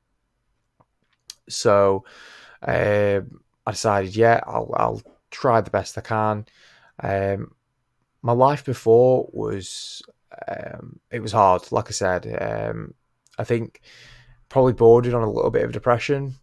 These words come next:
Um, like I said, I got bullied quite a bit. Uh, interestingly enough, I got into contact with, uh, a girl that I used to go to school with. This girl in particular didn't bully me at all, always spoke to me with respect, and she said to me, "You know what, good for you.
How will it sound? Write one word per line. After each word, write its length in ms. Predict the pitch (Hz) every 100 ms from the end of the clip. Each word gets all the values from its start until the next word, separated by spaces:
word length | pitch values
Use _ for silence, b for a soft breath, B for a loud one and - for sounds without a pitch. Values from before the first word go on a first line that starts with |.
| -
Um, 560 | 113 104 98 104 110 -
like 140 | 110
I 40 | -
said, 140 | 110
I 40 |
got 200 | 107 104
bullied 300 | 107 110 113
quite 240 | - 120 -
a 60 |
bit. 340 | 117 123 - B B B B B 123
Uh, 160 | 123
interestingly 560 | 127 123 151 - 131 113
enough, 380 | 107 110 - -
I 160 | - -
got 200 | 127 120
into 420 | 113 - 107 98
contact 680 | - 110 104 107 98 - -
with, 720 | 101 98 95 95 90 - - -
uh, 260 | - 107 113
a 60 | 110
girl 200 | 104 104
that 120 | 107
I 20 |
used 140 | 98
to 100 | -
go 40 | 98
to 60 |
school 340 | - - 104 95
with. 280 | 95 95 _ B B B -
This 140 | 110
girl 140 | 131 113
in 60 |
particular 600 | - 113 - 110 95 98 -
didn't 240 | 117 107 107
bully 220 | 104 98
me 80 | 95
at 80 |
all, 580 | - 107 107 104 - - -
always 200 | 107 95
spoke 220 | 110 -
to 100 | -
me 60 | 95
with 80 |
respect, 500 | 92 - 120 113 -
and 140 | - 101
she 140 | -
said 200 | - 101
to 100 | -
me, 240 | 98 98 110 b b b b -
"You 80 | 117
know 80 |
what, 140 | 117 117
good 120 | 117
for 140 | -
you. 300 | 104 98 95